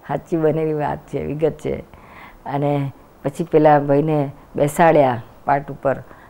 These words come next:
અને આમને, આમને ઊંચા આસને ગુરુ, બાળ ગુરુને બેસાડ્યા.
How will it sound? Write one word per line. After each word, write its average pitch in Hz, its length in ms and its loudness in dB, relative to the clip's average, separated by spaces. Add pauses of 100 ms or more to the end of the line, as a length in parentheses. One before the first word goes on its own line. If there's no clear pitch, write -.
(120)
અને 139 160 -2
આમને, 147 440 2
આમને 156 220 2
ઊંચા 156 340 2
આસને 151 360 2
ગુરુ, 147 280 -2
બાળ 151 280 4
ગુરુને 156 320 -2
બેસાડ્યા. 127 500 -4